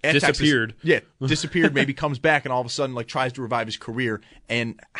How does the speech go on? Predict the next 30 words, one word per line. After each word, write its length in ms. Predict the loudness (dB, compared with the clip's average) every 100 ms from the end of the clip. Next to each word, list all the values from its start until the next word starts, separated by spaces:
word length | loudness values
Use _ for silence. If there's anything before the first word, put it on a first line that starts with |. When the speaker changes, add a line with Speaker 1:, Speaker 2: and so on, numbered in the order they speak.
| -12 -14 -20 _ _ _ -8
Speaker 1:
I 80 | -4
think 140 | -2
not 320 | 0 0 0
rush 220 | -2 -2 -4
the 80 | -6
steps 460 | -2 -4 -4 -10 -12 _ -6
like 220 | -4 -4
he, 240 | -8 -10 -12 -20 -16 -14 -14 -16 -20 -20 -16 -10
to 100 | -4
a 40 | -2
certain 160 | -2
extent, 220 | -2 -6
was 120 | -8 -8
forced, 380 | -4 -4 -6
because 220 | -6 -6 -6
w-, 200 | -8 -6
when 100 | -4
the 60 |
job 260 | 0 0 0
is 80 | -4
there, 120 | -10
you 80 | -8
gotta 220 | -8 -8
take 260 | -10 -12 -8
it. 80 | -4
I'm 140 | 0
not 140 | 2
Speaker 2:
Right. 60 | 0
Speaker 1:
against 260 | -2 -8 -6
that. 220 | -6 -6